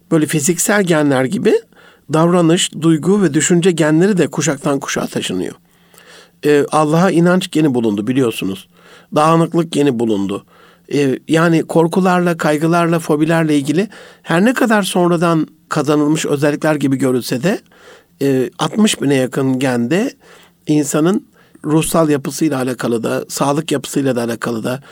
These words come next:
işte kansere yatkın olup olmadığıyla alakalı da, sadece kaşı, gözü, gözünün rengi, saçının teli değil, onun rengi değil, davranışları ve duygularıyla alakalı da, hatta düşünceleriyle alakalı da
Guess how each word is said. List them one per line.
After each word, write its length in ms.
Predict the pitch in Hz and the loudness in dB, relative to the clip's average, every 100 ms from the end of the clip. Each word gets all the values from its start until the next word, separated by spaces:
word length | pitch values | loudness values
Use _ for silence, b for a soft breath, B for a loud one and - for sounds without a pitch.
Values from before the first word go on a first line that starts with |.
| B B | B B
işte 140 | - 160 | -8 -2
kansere 400 | 170 165 170 180 | 0 0 2 0
yatkın 320 | 165 - 147 | 0 -2 -2
olup 340 | - 165 165 | 0 0 2
olmadığıyla 480 | 190 196 160 147 127 | 2 2 2 0 -2
alakalı 440 | 120 113 - 120 | -4 -4 -4 -4
da, 120 | 147 202 | -4 -4
sadece 560 | 208 190 160 170 165 | -2 -2 -2 -2 -2
kaşı, 280 | - 165 160 | -2 -4 -4
gözü, 320 | 151 151 151 | -2 -2 0
gözünün 420 | 160 147 156 151 | -2 0 0 2
rengi, 220 | 139 135 143 | 2 0 -4
saçının 420 | 156 - 143 139 | -6 -2 -2 -2
teli 280 | 135 123 131 | -4 -4 0
değil, 180 | 226 302 B B B B | 0 -2 B B B B
onun 320 | 156 160 147 | 0 2 2
rengi 300 | 143 135 120 | 2 0 0
değil, 260 | 131 240 - B B B | 0 0 -2 B B B
davranışları 880 | 135 143 147 147 160 - 165 190 294 | -2 0 2 2 0 -2 -2 0 0
ve 120 | 226 | 2
duygularıyla 580 | 156 156 156 170 262 262 | 2 2 2 2 4 2
alakalı 440 | 170 135 - 123 | 2 0 -2 -4
da, 160 | 117 143 | -2 -4
hatta 260 | 156 160 147 | -4 -4 -4
düşünceleriyle 460 | 139 165 196 254 | -2 2 2 2
alakalı 460 | 170 131 - 120 117 | 0 -2 -2 -2 -2
da 180 | 247 | -4